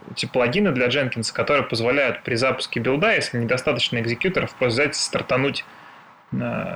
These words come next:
этот и-, экзекьютор, например, с нужной операционной системой, выполнить там билд и остановить его. Мы, собственно, это и сделали. Можно подключить к Дженкинсу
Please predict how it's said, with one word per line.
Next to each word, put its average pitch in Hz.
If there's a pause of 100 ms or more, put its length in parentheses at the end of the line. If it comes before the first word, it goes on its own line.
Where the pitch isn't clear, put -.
этот 117 (720)
и-, 269
экзекьютор, 147
например, 120
с -
нужной 120
операционной 123
системой, 123
выполнить 135
там 135
билд 160
и -
остановить 123
его. 85 (520)
Мы, 180
собственно, 190
это 185
и 180
сделали. 139 (440)
Можно 165
подключить 151
к 135
Дженкинсу 113